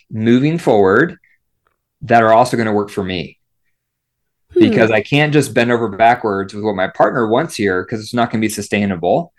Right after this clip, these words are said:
Speaker 2: Yeah.
Speaker 1: I ha-, so I have to think of a win-win. Like, h-, what are some adjustments? What are some, you know, some changes? What are some things I can do different moving forward?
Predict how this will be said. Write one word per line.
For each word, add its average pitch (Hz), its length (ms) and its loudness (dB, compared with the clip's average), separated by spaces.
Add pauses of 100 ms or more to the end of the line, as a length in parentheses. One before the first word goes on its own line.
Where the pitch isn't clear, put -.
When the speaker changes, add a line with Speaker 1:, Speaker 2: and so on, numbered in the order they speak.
(120)
Speaker 2:
Yeah. 175 340 -2
Speaker 1:
I - 60 -2
ha-, 123 180 -4
so - 140 -6
I 113 40 4
have 139 120 0
to 139 60 -6
think 151 180 -2
of 127 80 0
a 113 60 2
win-win. 117 520 0
Like, 92 160 -8
h-, 113 120 -10
what 127 160 2
are 143 60 0
some 156 140 -4
adjustments? 135 680 0
What 123 140 -2
are 127 60 -2
some, 117 400 -4 (720)
you 120 120 -4
know, 104 140 0
some 104 400 -4
changes? 147 580 0
What 127 120 2
are 135 40 2
some 131 140 -4
things 127 200 -4
I 117 100 0
can 131 140 -6
do 127 100 -2
different 120 360 -4
moving 139 260 0
forward? 117 420 2